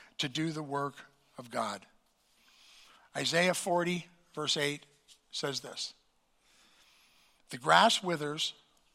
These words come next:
the flower fades, but the word of our God will stand forever."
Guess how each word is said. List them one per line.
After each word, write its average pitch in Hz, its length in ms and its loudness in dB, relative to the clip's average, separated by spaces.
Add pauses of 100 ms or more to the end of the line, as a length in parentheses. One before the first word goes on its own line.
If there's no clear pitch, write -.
(960)
the 135 60 -10
flower 175 500 6
fades, 131 560 -2 (1400)
but 123 160 -6
the 123 80 -12
word 170 320 -2
of 170 120 2
our 170 140 4
God 120 460 -4 (720)
will 131 120 -12
stand 120 600 -4 (460)
forever." - 580 -12